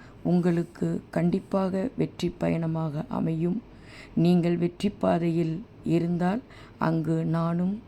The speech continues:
உங்கள் ஓரத்தில் நின்று கொண்டிருப்பேன், உங்கள் நிழலாக என்று கூறி, உங்களுக்கு வாழ்த்துதலையும் என்னுடைய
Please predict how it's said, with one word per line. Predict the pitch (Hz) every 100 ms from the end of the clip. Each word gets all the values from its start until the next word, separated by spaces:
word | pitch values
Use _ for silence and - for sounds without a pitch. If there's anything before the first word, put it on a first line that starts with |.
| -
உங்கள் | 170 165 165
ஓரத்தில் | 165 175 180 - 180 180 - - - - -
நின்று | 190 233 254 220
கொண்டிருப்பேன், | 180 180 170 - 180 180
உங்கள் | 175 156 160
நிழலாக | 165 165 180 180 180 165 175 - - -
என்று | 160 156 -
கூறி, | - 175 175 185 269 - - - - - -
உங்களுக்கு | 220 240 254 247 226 - 240 269 - - - - - - -
வாழ்த்துதலையும் | 170 180 190 202 180 180 180 180 220 269 - - - - - - -
என்னுடைய | 175 170 170 170 170 170 170